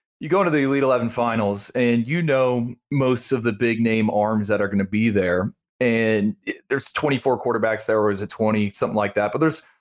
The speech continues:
a lot of different guys from different parts of the country. And for being a talent evaluator, some of them you haven't seen. And Ethan Grunkmeyer, out of the state of Ohio, uh, I totally forgot this until I was doing a little prep for this show.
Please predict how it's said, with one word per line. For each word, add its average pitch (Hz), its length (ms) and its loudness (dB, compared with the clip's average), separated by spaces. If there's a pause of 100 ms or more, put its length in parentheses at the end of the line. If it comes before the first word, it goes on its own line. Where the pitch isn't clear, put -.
(120)
a 151 80 -4
lot 170 200 2
of 143 80 -8
different 160 300 -4
guys 127 300 2
from 127 100 -4
different 120 300 -2
parts 117 300 0
of 110 60 -4
the 110 60 -2
country. 107 560 0
And 104 280 2
for 131 140 -2
being 131 260 0
a 110 40 0
talent 123 440 -2
evaluator, 107 460 2
some 170 220 0
of 180 80 0
them 143 200 2
you 117 120 0
haven't 117 440 -4
seen. 98 520 0 (100)
And 113 200 0
Ethan 160 280 0
Grunkmeyer, 113 640 0 (520)
out 123 180 -2
of 170 60 2
the 170 60 -2
state 160 260 0
of 147 60 0
Ohio, 113 680 0 (180)
uh, 98 520 2 (180)
I 127 320 -2
totally 139 280 -2
forgot 113 300 -2
this 113 160 -2
until 110 280 0
I 107 100 2
was 104 240 -2
doing 117 200 0
a 110 40 2
little 107 160 2
prep 113 300 -2
for 110 80 -6
this 104 160 2
show. 110 460 0